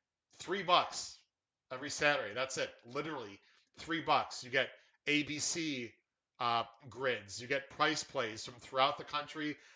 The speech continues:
I'm hitting close to forty percent. That's right, forty percent with my price plays. Those are price shots that are morning lines bigger than five to one. I'm at forty percent. It's documented.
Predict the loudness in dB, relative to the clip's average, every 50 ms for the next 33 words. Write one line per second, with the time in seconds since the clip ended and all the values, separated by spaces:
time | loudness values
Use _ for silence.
0 | -4 _ 2 2 2 2 0 -4 -4 -6 -6 -6 -4 -4 -4 -4 -8 -10 -12 -12
1 | -8 -6 -4 -4 -4 -4 -6 -8 -6 -4 -2 0 0 -2 -2 -4 -6 -4 -4 -4
2 | -4 -6 -10 -8 -6 -6 -6 -6 -6 -8 -8 -4 -2 -2 -2 -2 -2 -6 -14 -18
3 | -20 _ -20 -20 _ _ _ -8 -8 -2 2 2 2 2 2 2 2 2 2 2
4 | 0 -2 -2 -2 -2 -2 -4 -4 -6 -6 -4 -6 -8 -6 -2 0 0 0 0 2
5 | 2 4 4 4 2 -2 -8 -12 -14 -20 -20 -20 _ _ 0 4 4 6 6 4
6 | 2 0 -4 -6 -6 -4 -4 -4 0 4 4 4 4 4 0 -4 -4 -2 0 0
7 | -2 -4 -6 -2 2 6 6 6 6 4 0 -4 -2 -2 -2 -2 -4 -6 -10 -10
8 | -10 -10 -12 -10 -8 -6 -4 -4 -6 -6 -10 -10 -6 -4 -4 -4 -4 -8 -14 _
9 | _ _ _ _ _ -12 -12 -6 2 6 6 6 6 4 0 -4 -2 0 0 0
10 | -2